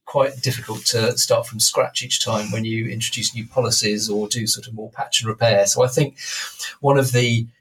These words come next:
difficulties operating the British state, if you like, is there's a lot of patch and repair and a lot of, which, which is a sort of, um,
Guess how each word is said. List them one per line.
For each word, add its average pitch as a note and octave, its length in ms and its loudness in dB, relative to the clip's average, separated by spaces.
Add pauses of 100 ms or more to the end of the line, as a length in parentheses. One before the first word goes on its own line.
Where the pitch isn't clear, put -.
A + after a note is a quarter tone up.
(120)
difficulties B2+ 640 0
operating G#2 580 0
the G2+ 80 -6
British G#2 280 2
state, G2+ 300 2
if - 120 -12
you G#2 80 -8
like, F#2 220 -6
is F#2+ 100 -6
there's G#2+ 120 -4
a G#2 80 -2
lot A#2+ 160 0
of - 100 -4
patch A#2+ 300 0
and G#2 80 -6
repair G2 440 0
and G#2 120 -6
a G2+ 80 -4
lot G2 240 -2
of, F#2+ 320 -6
which, G#2+ 300 0
which A2+ 440 0
is G#2+ 180 -2
a G#2 160 2
sort - 200 -2
of, G2+ 120 -8 (560)
um, G#2+ 480 0